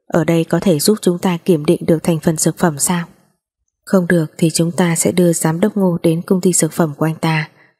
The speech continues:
Công ty này đều là của anh ta, chỉ là đúng lúc hôm nay anh ta không có ở chỗ này mà thôi." Ngô Tiến An thở ơ nói. Chúng tôi liền đi theo cô gái kia, rất nhanh đã đến thang máy,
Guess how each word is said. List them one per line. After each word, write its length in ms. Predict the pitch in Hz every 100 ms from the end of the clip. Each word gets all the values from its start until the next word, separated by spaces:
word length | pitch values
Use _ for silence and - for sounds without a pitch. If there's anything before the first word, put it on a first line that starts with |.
| _ -
Công 160 | 196
ty 120 | 190 185
này 320 | 170 151 143 -
đều 200 | 170 156
là 140 | 160
của 180 | 147 165
anh 200 | 147 165
ta, 300 | 175 165 160 - _ _ _
chỉ 160 | - 170
là 100 | 147
đúng 160 | 151 160
lúc 120 | 202
hôm 160 | 208 180
nay 100 | 170
anh 120 | 165
ta 180 | 165 160
không 200 | - 175 160
có 100 | 165
ở 100 | 180
chỗ 180 | -
này 180 | 180 165
mà 140 | 151 143
thôi." 260 | 170 170 160 _ _ _ _ _ -
Ngô 140 | 170 -
Tiến 140 | 160
An 180 | 175 165
thở 200 | 180 156
ơ 180 | 151 160
nói. 320 | 156 147 165 220 _ _ _ _ _ _ _ _
Chúng 160 | - 175 -
tôi 300 | 185 175 -
liền 220 | 170 151
đi 120 | 165
theo 160 | - 180
cô 160 | - 170
gái 180 | 165 165
kia, 280 | 190 175 160 - _ _
rất 240 | - 214 -
nhanh 240 | 180 156
đã 80 | 156
đến 160 | 160 156
thang 240 | 185 160
máy, 260 | 156 147